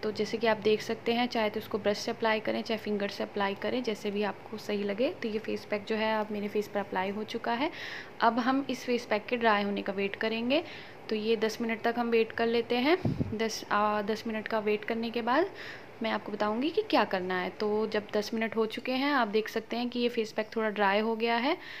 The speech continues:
अब हम इस face pack को wash नहीं करेंगे अभी। अभी हम इस face pack को scrub की तरह इससे massage करेंगे हमारे face से। इससे क्या होगा कि हमारे जितने भी facial hairs होते हैं, वो remove हो जाएंगे और हमारे face का, फेस पर इसका बहुत ही अच्छा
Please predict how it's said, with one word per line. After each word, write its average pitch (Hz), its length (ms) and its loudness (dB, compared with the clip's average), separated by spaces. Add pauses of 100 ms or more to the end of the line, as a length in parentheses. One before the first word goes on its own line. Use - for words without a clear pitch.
(140)
अब 214 140 0
हम 247 140 4
इस 277 200 2
face 247 240 4
pack 214 320 2
को 320 180 0
wash 226 300 4
नहीं 202 200 2
करेंगे 226 400 0
अभी। 269 280 2 (340)
अभी 226 160 0
हम 247 120 0
इस 240 160 -2 (300)
face 220 220 4
pack - 280 -2
को 302 160 4
scrub 233 420 2
की 247 80 -2
तरह 226 220 2
इससे 269 480 -2 (140)
massage 214 380 2
करेंगे 247 280 0
हमारे 247 260 0
face 240 280 -4
से। 302 300 0
इससे 233 240 -2
क्या 247 160 0
होगा 247 240 0
कि 294 220 0
हमारे 233 340 -2
जितने 233 280 -4
भी 254 80 -2
facial 240 420 -2
hairs 233 280 0
होते 240 200 -2
हैं, 302 140 2 (500)
वो 240 140 4
remove 233 400 4
हो 240 140 2
जाएंगे 254 460 2 (720)
और 277 120 8
हमारे 226 400 2
face 220 280 2
का, 277 180 0
फेस 226 420 2
पर 311 240 -2
इसका 277 300 -2
बहुत 220 300 2
ही 208 40 4
अच्छा 320 320 2